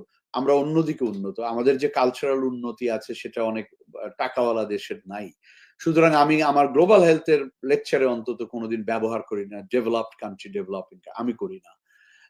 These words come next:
আম, তো আ-, আমি বলি, আমাদের মতো একটি দেশের, ক্ষুদ্র দেশের রাজনৈতিক পরিবর্তন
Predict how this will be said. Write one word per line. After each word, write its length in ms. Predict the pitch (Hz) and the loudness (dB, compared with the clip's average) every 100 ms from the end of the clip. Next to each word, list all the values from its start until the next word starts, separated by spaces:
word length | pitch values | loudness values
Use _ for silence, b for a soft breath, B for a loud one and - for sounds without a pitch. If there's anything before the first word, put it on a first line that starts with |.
| - 139 | 2 4
আম, 340 | 135 131 135 _ _ - | 6 4 0 _ _ 8
তো 360 | 147 180 - _ - | 8 6 0 _ -10
আ-, 280 | - 165 - | -2 -2 0
আমি 220 | 175 226 | 2 2
বলি, 380 | 160 131 151 - b b - | 2 2 0 -2 b b 4
আমাদের 400 | 170 240 320 302 | 8 8 6 2
মতো 240 | 294 381 | 4 4
একটি 220 | 262 262 | 4 -2
দেশের, 500 | 156 156 151 160 135 | 0 0 0 -2 -4
ক্ষুদ্র 400 | - 175 156 180 | -4 -6 0 0
দেশের 480 | 147 143 - 170 139 | 0 -4 -2 -4 0
রাজনৈতিক 640 | 123 113 - 131 127 147 - | 0 0 -2 -6 -6 -10 -4
পরিবর্তন 760 | 131 120 113 110 - 147 185 | -2 0 -2 -2 -4 -6 -6